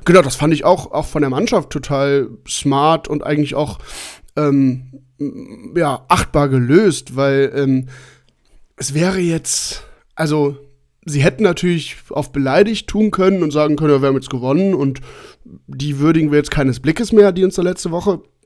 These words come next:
nicht bejubelt haben oder sogar ausgepfiffen haben. Ähm, das haben sie nicht gemacht, sondern sie sind so ein bisschen auf die Kurve zugekommen, haben geklatscht, ähm, und sind dann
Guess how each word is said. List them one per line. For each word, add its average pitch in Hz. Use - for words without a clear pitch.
nicht 165
bejubelt 196
haben 185
oder 170
sogar 156
ausgepfiffen 180
haben. 180
Ähm, 139
das 151
haben 147
sie 127
nicht 131
gemacht, 202
sondern 143
sie 139
sind 156
so 143
ein 131
bisschen 208
auf 143
die 156
Kurve 139
zugekommen, 226
haben 147
geklatscht, 160
ähm, 165
und 165
sind 156
dann 165